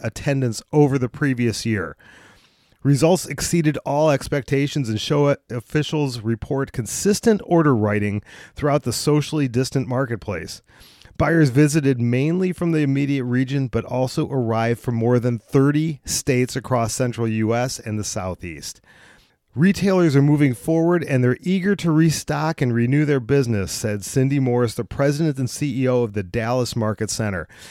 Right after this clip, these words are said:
She continued, "Buyers arrived from many different locations, and they were comfortable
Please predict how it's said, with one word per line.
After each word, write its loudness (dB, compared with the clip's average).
She 0
continued, 4
"Buyers 4
arrived 0
from 0
many 4
different -2
locations, -2
and 2
they 6
were 2
comfortable -2